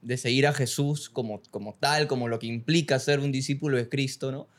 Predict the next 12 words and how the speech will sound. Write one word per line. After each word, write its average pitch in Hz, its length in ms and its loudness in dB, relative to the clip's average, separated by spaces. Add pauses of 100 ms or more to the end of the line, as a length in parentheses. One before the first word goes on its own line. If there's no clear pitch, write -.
(580)
Eh, 135 520 6
definitivamente 165 640 4
ellos 170 180 4
creen 170 280 6
en 143 180 4
Dios, 147 520 8
respetan 151 640 4
lo 139 80 6
que 123 100 2
yo 131 220 4
creo, 131 560 4
¿no? 151 320 -6